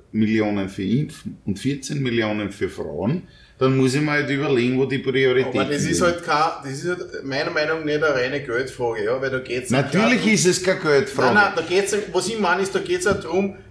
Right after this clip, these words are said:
Speaker 2: äh, wenn, wenn, äh, äh, ich weiß, ich weiß noch, ich hab im zweiten Bezirk gewohnt,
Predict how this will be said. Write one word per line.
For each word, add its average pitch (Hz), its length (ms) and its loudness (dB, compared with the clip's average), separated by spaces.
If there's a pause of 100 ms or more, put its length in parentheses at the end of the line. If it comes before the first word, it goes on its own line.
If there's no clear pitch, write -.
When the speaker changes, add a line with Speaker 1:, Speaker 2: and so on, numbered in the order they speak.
(280)
Speaker 2:
äh, - 60 -4 (320)
wenn, 151 500 0
wenn, 160 240 0
äh, 185 40 4
äh, 147 720 2 (220)
ich 185 120 -4
weiß, 202 360 0
ich 202 100 -6
weiß 202 220 0
noch, 226 280 -2
ich 196 160 0
hab 196 280 2
im 165 320 -10
zweiten 160 340 -2
Bezirk 175 460 -8
gewohnt, 196 320 -4